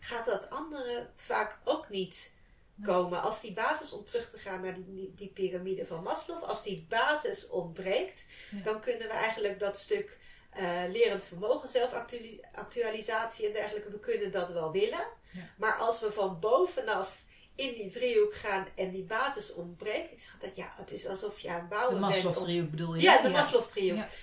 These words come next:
Speaker 1: Het is alsof je aan het bouwen bent op drijfzand en het heeft, eh, ja, s-, soms enig effect, maar dan wordt die golfbeweging zo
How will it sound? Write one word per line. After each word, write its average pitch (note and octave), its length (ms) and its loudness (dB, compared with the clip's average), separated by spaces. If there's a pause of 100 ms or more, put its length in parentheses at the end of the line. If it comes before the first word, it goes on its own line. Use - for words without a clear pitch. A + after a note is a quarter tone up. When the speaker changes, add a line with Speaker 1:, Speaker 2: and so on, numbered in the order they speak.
Speaker 1:
Het - 140 0
is D4+ 160 -4
alsof C#4 300 -2
je - 140 0
aan A3 120 2
het G3 120 -4
bouwen A#3 340 4
bent F#3+ 280 -2
op F3 160 -10
drijfzand F#3+ 720 -2
en - 160 -6
het F#3+ 160 -8
heeft, G#3 460 -4 (200)
eh, F#3+ 400 -6 (1800)
ja, F#3 320 0 (160)
s-, - 340 -8
soms G#3 300 -2
enig C#4+ 400 0
effect, - 480 -6
maar A3 160 -6
dan A3 160 -10
wordt A#3 200 0
die G3+ 100 -12
golfbeweging F3+ 1040 -2
zo F3 200 0